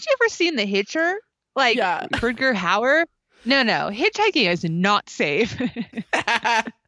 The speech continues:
Speaker 2: We used to hitchhike in college.
Speaker 1: Oh my God. We hitchhiked in Glacier National Park too,
Speaker 2: Oh, yeah.
Speaker 1: remember?
Speaker 2: Oh God, that,
Speaker 1: Someone
Speaker 2: oh yeah, I do remember.
Speaker 1: someone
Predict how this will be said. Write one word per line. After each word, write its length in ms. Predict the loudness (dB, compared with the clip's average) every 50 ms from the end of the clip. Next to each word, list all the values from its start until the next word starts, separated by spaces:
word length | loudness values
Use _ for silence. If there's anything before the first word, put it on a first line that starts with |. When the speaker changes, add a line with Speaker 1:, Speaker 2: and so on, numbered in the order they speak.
| -20 -18 -18 -18 -14 -8
Speaker 2:
We 140 | -6 -4 -4
used 200 | -4 -4 -6 -4
to 60 | -4
hitchhike 420 | -4 -4 -4 -4 -8 -8 -10 -8 -10
in 120 | -10 -10
college. 720 | -8 -10 -10 -10 -12 -12 _ -4 -4 -4 -6 -8 -18 -18 -18 _ _ _ _ _ -4
Speaker 1:
Oh 360 | -2 0 0 0 0 -2 -2
my 220 | -2 -2 -2 -2
God. 380 | -2 -2 0 0 2 0 0 0
We 180 | 0 0 0
hitchhiked 460 | 0 -2 -2 0 0 0 0 0 -2 -2
in 240 | 0 0 2 0
Glacier 420 | 0 0 0 2 2 2 2 0 0
National 380 | 0 0 0 -2 -2 -4 -4
Park 400 | -4 -2 0 2 2 0 0 -4
too, 140 | -4 -2 0 2
Speaker 2:
Oh, 260 | 2 4 2 2 2
yeah. 160 | 2 2 2 2
Speaker 1:
remember? 300 | 2 2 2 2 0 -4 _ _ _ _
Speaker 2:
Oh 240 | -10 -6 -6 -6 -6
God, 360 | -6 -4 -4 -2 -2 -2 -4
that, 160 | -4 -4 0
Speaker 1:
Someone 340 | 0 2 2 2 0 0 -2
Speaker 2:
oh 40 | -2
yeah, 220 | -4 -6 -6 -6
I 140 | -6 -6 -8
do 160 | -10 -10 -12
remember. 340 | -12 -12 -12 -12 -8 -4 -2
Speaker 1:
someone 160 | 0 0 0